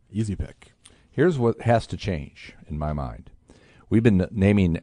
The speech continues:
Speaker 2: Athletes of the Year since two thousand three, right? Not once has a women's basketball player been our Athlete of the Year. Come on. What the heck's going on?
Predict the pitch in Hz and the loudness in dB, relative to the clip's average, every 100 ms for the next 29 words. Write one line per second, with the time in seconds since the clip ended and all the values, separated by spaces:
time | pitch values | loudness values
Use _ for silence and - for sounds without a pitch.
0 | _ 90 95 - 87 - 82 85 82 82 | _ -2 0 0 -2 -2 -2 0 -2 -4
1 | 78 - - 80 78 73 67 - 87 82 | -8 -4 -2 0 -2 -4 -8 -2 0 2
2 | 65 - - 64 69 90 _ _ _ _ | -2 -8 -10 -8 -8 -10 _ _ _ _
3 | _ 90 107 104 101 131 95 - 87 80 | _ 0 0 2 4 4 4 -2 -2 0
4 | 82 87 82 73 78 78 69 69 - 67 | 0 0 0 -2 -2 -2 -6 -8 -8 -8
5 | 62 - - _ _ _ _ _ _ _ | -10 -14 -20 _ _ _ _ _ _ _
6 | 76 69 62 62 65 - - - _ _ | -10 -8 -10 -12 -14 -14 -18 -20 _ _
7 | _ _ - - - - 131 165 92 - | _ _ -12 -12 -12 -6 2 4 2 -2
8 | _ _ _ _ _ _ _ _ _ _ | _ _ _ _ _ _ _ _ _ _
9 | - 101 143 - 127 101 80 - | -8 -4 -4 0 0 2 0 -6